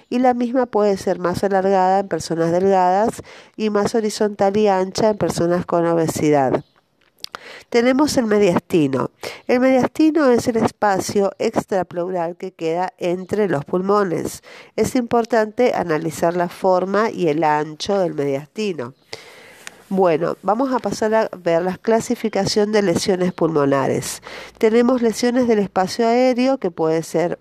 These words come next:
lesión alveolar o atelectasia o colapso.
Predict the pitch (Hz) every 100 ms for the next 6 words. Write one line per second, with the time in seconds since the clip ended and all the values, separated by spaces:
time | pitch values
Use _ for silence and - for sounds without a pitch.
0 | - 151 147 165 165 175 196 208 220 226
1 | 285 - - - - 196 202 214 190 165
2 | - 170 170 - 240 233 - 160 - 143
3 | 143 - - - -